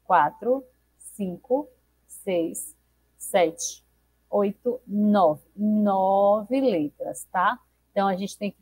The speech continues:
perceber, quando a gente vai fazer a leitura das palavras, a gente tem que perceber como a gente deve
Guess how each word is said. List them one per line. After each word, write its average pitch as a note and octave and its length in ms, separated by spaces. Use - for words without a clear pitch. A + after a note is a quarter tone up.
perceber, G#3 840
quando G3+ 180
a G3 60
gente G3 280
vai E3+ 380
fazer E3+ 280
a E3+ 60
leitura G3+ 400
das E3+ 200
palavras, F3+ 720
a F3 140
gente F#3 240
tem G3+ 120
que - 140
perceber F#3+ 600
como B3 220
a C4+ 100
gente A3+ 260
deve G3 360